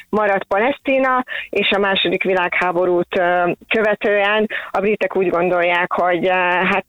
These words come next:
meghaladja a kapacitásaikat, képességeiket ez ennek a problémának a kezelés, és az ensz hatáskörébe utalják a kérdést, amelynek a közgyűlése hoz egy határozatot ezerkilencszázötvenhétben, amit felasztási határozatként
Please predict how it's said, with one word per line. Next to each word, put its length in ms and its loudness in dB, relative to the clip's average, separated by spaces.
meghaladja 760 0
a 140 0
kapacitásaikat, 960 -2
képességeiket 880 -2
ez 120 0
ennek 280 0
a 60 0
problémának 680 0
a 20 -6
kezelés, 360 0
és 120 2
az 160 0
ensz 260 0
hatáskörébe 880 0
utalják 680 0
a 260 0
kérdést, 540 0
amelynek 420 0
a 100 -6
közgyűlése 720 0
hoz 380 0
egy 440 0
határozatot 720 0
ezerkilencszázötvenhétben, 1160 0
amit 200 0
felasztási 580 -2
határozatként 840 -2